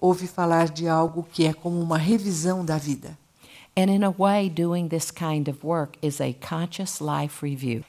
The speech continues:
Speaker 1: E, de certa forma, fazer isso é uma revisão consciente da vida.
Speaker 2: And our tenth step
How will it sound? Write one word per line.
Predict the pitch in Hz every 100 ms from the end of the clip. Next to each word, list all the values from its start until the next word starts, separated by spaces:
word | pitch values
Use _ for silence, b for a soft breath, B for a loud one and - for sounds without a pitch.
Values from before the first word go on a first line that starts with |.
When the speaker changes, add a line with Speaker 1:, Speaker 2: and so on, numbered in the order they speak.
| _
Speaker 1:
E, | 214
de | 247
certa | - 277 277 247
forma, | 214 214 226 226
fazer | - 220 190 202 190
isso | 196 202 220 208 -
é | 185
uma | 185 185 185 180
revisão | 190 170 170 156 180 185
consciente | - 190 - 185 147 143 147
da | 151
vida. | 143 107 - - _ _ b b b b 180
Speaker 2:
And | 170
our | 165
tenth | 170 226 220 233
step | - - 143 135 -